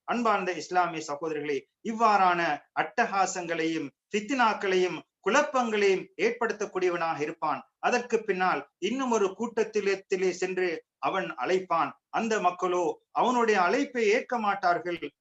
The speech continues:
அவனை விட்டு பின்வாங்குவார்கள், அவனை விட்டு பொய்ப்பிக்க மாட்டார்கள்,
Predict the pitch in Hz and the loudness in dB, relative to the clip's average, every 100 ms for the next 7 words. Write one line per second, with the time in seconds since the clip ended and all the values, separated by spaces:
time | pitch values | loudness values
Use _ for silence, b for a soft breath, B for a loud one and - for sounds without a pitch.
0 | _ 151 220 277 262 233 226 226 214 226 | _ 2 2 2 0 0 0 -2 -2 -2
1 | 302 277 233 208 196 180 185 160 - _ | 2 2 4 4 4 2 -2 -6 -8 _
2 | - 196 233 226 196 190 185 175 214 - | 0 2 2 2 2 0 -2 0 -2 -2
3 | 214 208 190 170 170 156 - 151 | -6 -6 -2 -2 0 -2 -2 -4